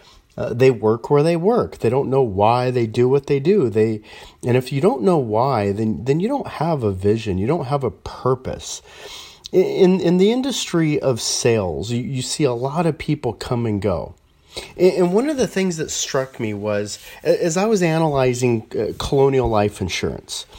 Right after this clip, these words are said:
I'm looking at a company that's been in business for eighty years. Eighty years.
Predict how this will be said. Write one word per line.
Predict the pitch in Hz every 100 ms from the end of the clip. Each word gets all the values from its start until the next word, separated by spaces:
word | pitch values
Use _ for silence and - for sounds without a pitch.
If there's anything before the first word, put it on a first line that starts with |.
| - - -
I'm | 208 170
looking | 247 294 339
at | 285
a | 175
company | 139 - 147 143 147 139
that's | 123 98
been | - 131
in | 160
business | 156 131 135 -
for | - 110 -
eighty | 131 151 156
years. | 143 110 101 - -
Eighty | - 156 220
years. | 247 240 165 - -